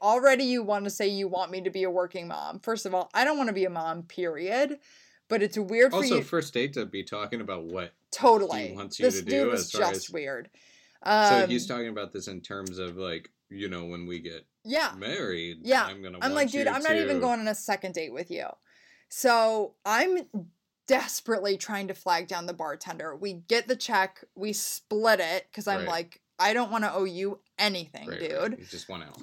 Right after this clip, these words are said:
Speaker 1: I just want out. So he goes to shake my hand at the end of the date, and he grabs my hand and he twists it. He, like, twisted it under so my elbow throws up in the air.
Speaker 2: Mm-hmm.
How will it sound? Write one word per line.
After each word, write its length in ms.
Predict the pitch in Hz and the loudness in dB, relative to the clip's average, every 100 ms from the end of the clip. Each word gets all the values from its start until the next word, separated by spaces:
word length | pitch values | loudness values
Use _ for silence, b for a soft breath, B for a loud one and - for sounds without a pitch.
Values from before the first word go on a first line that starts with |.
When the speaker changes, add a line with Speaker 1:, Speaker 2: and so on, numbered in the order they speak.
| - | 0
Speaker 1:
I 140 | 220 | 0
just 180 | 233 - | 0 0
want 160 | 254 208 | 0 0
out. 360 | - 208 - | -2 -6 -6
So 720 | - - 214 202 202 196 196 _ _ _ _ _ _ | -6 2 6 6 6 4 0 _ _ _ _ _ _
he 400 | 208 - - 254 | -10 -6 -2 -2
goes 440 | 214 247 240 320 - | 2 4 4 4 -2
to 100 | 359 | -4
shake 500 | - - 330 302 302 | -4 -4 -2 -2 -2
my 140 | 349 330 | -4 -2
hand 540 | 247 254 226 202 196 | -2 -2 0 -2 -4
at 140 | 185 | -8
the 100 | 196 | -6
end 160 | 175 180 | -6 -6
of 120 | 175 | -8
the 60 | 175 | -6
date, 500 | 160 180 208 - - b b b b b | -6 -8 -12 -14 -20 b b b b b
and 140 | 214 220 | -4 -2
he 140 | 226 | -4
grabs 680 | 190 208 202 208 247 294 262 | -6 -2 2 4 4 2 0
my 160 | 277 226 | -2 -2
hand 520 | 214 202 214 247 247 | -2 -2 -2 -4 -6
and 120 | 214 202 | -6 -6
he 100 | 196 | -8
twists 520 | - - 285 269 - - | -14 -2 0 0 -6 -12
it. 440 | - _ - - _ _ _ _ _ | -12 _ -18 -18 _ _ _ _ _
He, 220 | 247 240 | 2 4
like, 220 | 214 208 | 4 0
twisted 560 | - - 294 294 359 302 | -8 2 2 2 -2 0
it 120 | - | 0
under 320 | 220 233 214 190 | 0 2 2 0
so 220 | - 202 | -2 -2
my 180 | 196 - | -2 -2
elbow 340 | 208 220 254 254 | -2 2 2 2
throws 360 | - 214 196 | 0 -2 0
up 160 | 196 190 | -2 -2
in 80 | 185 | -8
the 100 | 185 | -8
air. 320 | 175 151 240 262 | -8 -6 -8 -8
Speaker 2:
Mm-hmm. 380 | 202 180 170 | -12 -12 -14